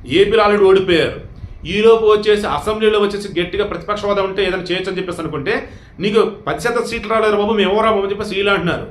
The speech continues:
మరలా హైకోర్టుకి వెళ్ళాడు. హైకోర్టు వచ్చేసి obviously క్లియర్గా చెప్పేది ఏంటి, సుప్రీంకోర్టులో గతంలో కాంగ్రెస్ వెళ్ళినప్పుడు ఏం చెప్పున్నారు, రెండు వేల పద్నాలుగు నుంచి రెండు వేల పంతొమ్మిది మధ్య వాళ్ళకి సరైనటువంటి మే-, అదంటారు టెన్ పర్సెంట్ సీట్లు లేవు కాబట్టి వాళ్ళకి ప్రతిపక్ష హోదా ఇవ్వలేదు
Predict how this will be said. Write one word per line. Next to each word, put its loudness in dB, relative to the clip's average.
మరలా 0
హైకోర్టుకి 2
వెళ్ళాడు. -4
హైకోర్టు 2
వచ్చేసి -4
obviously 0
క్లియర్గా -2
చెప్పేది -2
ఏంటి, -2
సుప్రీంకోర్టులో 2
గతంలో 2
కాంగ్రెస్ 0
వెళ్ళినప్పుడు -2
ఏం -2
చెప్పున్నారు, -2
రెండు 0
వేల 4
పద్నాలుగు 0
నుంచి -2
రెండు -2
వేల 2
పంతొమ్మిది 0
మధ్య -2
వాళ్ళకి -2
సరైనటువంటి -4
మే-, -10
అదంటారు -2
టెన్ -2
పర్సెంట్ 0
సీట్లు -4
లేవు 2
కాబట్టి 0
వాళ్ళకి -2
ప్రతిపక్ష -6
హోదా 0
ఇవ్వలేదు 0